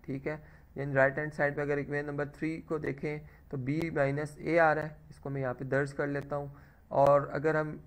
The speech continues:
फ़ोर में देखें तो यहाँ पे d डिफरेंस c आ रहा है, अगर इसको भी यहाँ पे दर्ज कर लिया जाए तो अब ये यहाँ से ये हमें कंडीशन मिल रही है,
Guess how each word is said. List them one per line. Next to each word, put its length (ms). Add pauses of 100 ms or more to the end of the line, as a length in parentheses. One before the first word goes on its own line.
(120)
फ़ोर 220
में 120
देखें 260
तो 60
यहाँ 160
पे 100
d 240
डिफरेंस 440
c 140
आ 160
रहा 120
है, 60 (400)
अगर 200
इसको 200
भी 100
यहाँ 140
पे 60
दर्ज 240
कर 120
लिया 160
जाए 100
तो 100
अब 160
ये 160
यहाँ 380
से 180
ये 220
हमें 220
कंडीशन 480
मिल 180
रही 180
है, 120